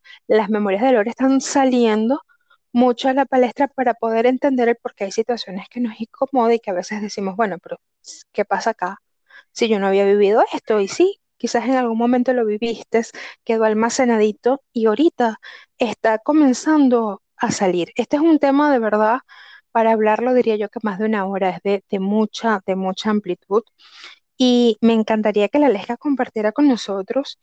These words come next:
eh, cuáles son, eh, los tipos o cómo podemos clasificar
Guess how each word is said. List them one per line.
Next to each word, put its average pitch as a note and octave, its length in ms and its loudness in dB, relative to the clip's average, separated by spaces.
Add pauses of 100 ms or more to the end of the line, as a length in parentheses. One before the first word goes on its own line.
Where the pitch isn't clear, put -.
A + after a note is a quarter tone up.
(720)
eh, B3 360 2 (460)
cuáles C4+ 380 0
son, A#3+ 540 -2 (360)
eh, G#3+ 500 2 (300)
los A#3 200 -4
tipos C4+ 320 0
o C#4 80 0
cómo C4+ 240 0
podemos B3+ 300 0
clasificar G#3+ 760 -4